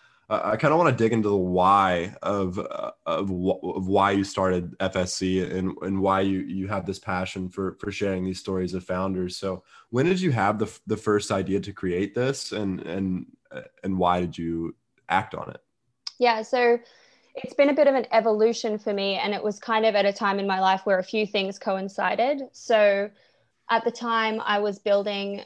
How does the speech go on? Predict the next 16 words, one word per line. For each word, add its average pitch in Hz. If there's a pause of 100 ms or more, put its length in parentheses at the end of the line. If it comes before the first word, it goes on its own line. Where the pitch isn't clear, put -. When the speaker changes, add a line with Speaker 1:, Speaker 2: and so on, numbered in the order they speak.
(100)
Speaker 2:
um, 190
my 196
first, 196
well, 196
not 180
my 190
first -
business, 202
I 208
was 208
building 202
a 196
business, 196
which 190
was 185
called, 180